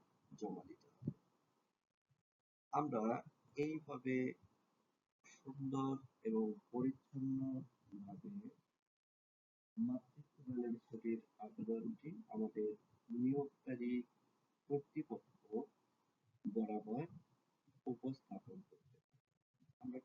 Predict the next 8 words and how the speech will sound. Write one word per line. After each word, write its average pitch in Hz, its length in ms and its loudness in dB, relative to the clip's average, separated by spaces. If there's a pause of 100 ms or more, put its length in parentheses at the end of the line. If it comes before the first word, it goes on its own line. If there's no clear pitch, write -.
প্রায় 131 300 2
সময় 113 440 -2
দেখি 90 380 -6 (580)
যে 117 120 2 (160)
এই 127 160 4 (200)
আবেদনগুলো 139 960 2 (160)
করার 107 320 -4
ক্ষেত্রে 113 420 -2